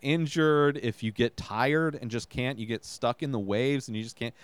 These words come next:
There's a lot of reasons why people that understand drowning exists, like, will need a lifeguard. There's, like, a lot of reasons why people that know how to swim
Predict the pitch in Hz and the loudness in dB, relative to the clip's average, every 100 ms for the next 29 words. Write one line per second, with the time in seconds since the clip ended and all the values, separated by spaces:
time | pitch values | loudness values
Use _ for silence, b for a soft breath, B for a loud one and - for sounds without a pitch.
0 | b - 135 156 165 233 208 170 226 196 | b -2 2 6 8 8 8 2 2 2
1 | 175 123 127 165 165 - 185 185 143 127 | 0 0 4 4 4 0 -2 0 2 2
2 | - 147 156 135 - 147 127 98 104 135 | 2 0 0 -2 -2 -2 -2 -2 0 2
3 | 151 117 98 92 92 82 - - b b | 0 -2 -6 -4 -2 -4 -6 -18 b b
4 | b - - 117 120 110 135 120 123 120 | b -20 -20 -4 0 0 4 4 4 4
5 | 135 131 113 107 127 - 80 - - 147 | 2 4 4 4 4 0 -8 -8 0 4
6 | 139 175 156 - 147 156 180 202 143 160 | 6 8 6 6 4 8 8 8 4 0
7 | 180 165 135 143 139 - 147 160 139 127 | 0 -2 -2 4 4 2 -2 -2 -2 -2
8 | 110 131 185 165 160 113 - - 104 175 | 2 4 4 2 0 -2 -6 -6 -2 2
9 | 147 | 0